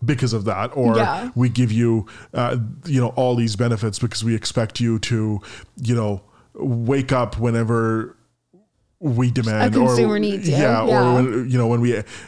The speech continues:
Speaker 1: when we, when we ask jump, you, or when we say jump, you ask how high. It's like, that should not be the way corporate world,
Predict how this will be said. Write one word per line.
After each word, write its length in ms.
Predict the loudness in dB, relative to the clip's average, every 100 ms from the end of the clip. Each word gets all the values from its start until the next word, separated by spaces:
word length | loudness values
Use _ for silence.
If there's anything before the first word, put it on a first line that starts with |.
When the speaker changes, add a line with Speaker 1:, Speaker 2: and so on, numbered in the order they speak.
| -4
Speaker 1:
when 220 | 0 2
we, 240 | 2 2 -2
when 340 | -2 0 2
we 140 | 2
ask 260 | 2 0 -2
jump, 320 | 0 0 0
you, 240 | -2 -4 -2
or 80 | 0
when 160 | 0 0
we 80 |
say 160 | 0 -2
jump, 320 | 0 0 0
you 140 | 0 0
ask 240 | 0 -2
how 160 | -2 -2
high. 300 | 0 0 -2
It's 260 | -4 -4
like, 180 | -4 -4
that 240 | -4 -6 -10
should 360 | -6 0 0
not 520 | 0 0 0 0 -4 -12 -20 _
be 360 | -2 2 2 -2 -8 -6
the 80 | -2
way 340 | 0 0 -2 -4 _ -8
corporate 380 | -4 -4 -6 -10 _ _ _ _ _ _ _
world, 560 | -10 -4 -2 0 -2 -6